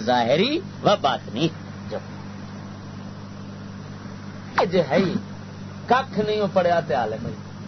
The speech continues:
اے نہیں ساری دنیا نے کتاباں پی گیا ابو جہل۔ یاد رکھنا اس دولت کی بڑا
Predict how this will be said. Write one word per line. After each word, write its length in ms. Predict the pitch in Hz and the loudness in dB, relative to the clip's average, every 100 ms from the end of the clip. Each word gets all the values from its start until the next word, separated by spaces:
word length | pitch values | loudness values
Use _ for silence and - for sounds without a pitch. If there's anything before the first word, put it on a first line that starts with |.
| - - - - - | -10 -10 -10 -10 0
اے 220 | 202 480 523 | 6 8 6
نہیں 360 | 233 269 208 156 - - - | 2 0 0 -4 -10 -12 -8
ساری 440 | - 208 262 277 262 | 2 6 6 6 2
دنیا 300 | 240 240 220 | 2 4 4
نے 120 | 202 202 | 2 2
کتاباں 400 | 185 175 165 160 | 4 4 4 0
پی 160 | 156 160 131 | 0 -2 4
گیا 140 | 143 | 4
ابو 160 | 139 131 | 4 0
جہل۔ 240 | 107 87 101 - - - - - 101 - - 95 | -2 -4 -8 -10 -10 -12 -12 -12 -10 -10 -10 -6
یاد 120 | 95 | -6
رکھنا 300 | - - - 98 - - - - - - - - | -6 -8 -10 -10 -10 -12 -12 -12 -12 -10 -10 -8
اس 120 | 107 95 | -8 0
دولت 300 | 113 113 98 | 2 2 -2
کی 60 | 95 | -8
بڑا 400 | 92 92 - | -8 -8 -8